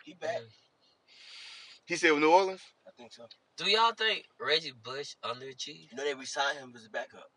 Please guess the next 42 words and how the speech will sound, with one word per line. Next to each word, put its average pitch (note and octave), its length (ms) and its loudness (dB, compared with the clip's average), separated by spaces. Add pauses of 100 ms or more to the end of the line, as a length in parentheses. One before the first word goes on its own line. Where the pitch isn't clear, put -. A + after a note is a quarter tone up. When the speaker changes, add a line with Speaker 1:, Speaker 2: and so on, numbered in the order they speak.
(180)
Speaker 3:
No. G2+ 400 0 (720)
I A#2 60 4
don't B2 140 4
think A2 200 0
Reggie G2 200 -2
Bush F2+ 260 -8
underachieved. E2 260 -10
Speaker 2:
You E2+ 80 -6
think D#3 320 -4
Speaker 1:
Under? F#3 340 -4 (200)
Speaker 2:
Yeah. A#2+ 180 -8 (340)
Speaker 1:
Yeah. A2 180 -8 (240)
Speaker 3:
No, F3+ 160 10
I B2+ 100 10
Speaker 2:
He B2+ 60 8
won D3 80 4
a D3+ 80 12
Speaker 3:
don't. C3 140 6
Speaker 2:
Super G#3+ 200 -8
Bowl. F3 360 -6 (140)
Speaker 3:
I B2+ 60 2
don't. C#3+ 380 10
I A#2+ 80 4
don't. C3+ 280 8 (260)
'Cause, E3 160 2
like, F3+ 200 12 (220)
here A3+ 100 10
goes E3+ 140 12
the D3 60 8
thing. B2+ 220 6
People, F3+ 320 0 (120)
even G#3 160 4
though G3+ 100 10
he D#3 80 6
played D#3 240 8
the G#2 80 -2
running B2 260 2
back B2+ 200 10
position, B2+ 420 -2 (920)
like, A#2+ 340 4
he E3 180 4
was F3 240 2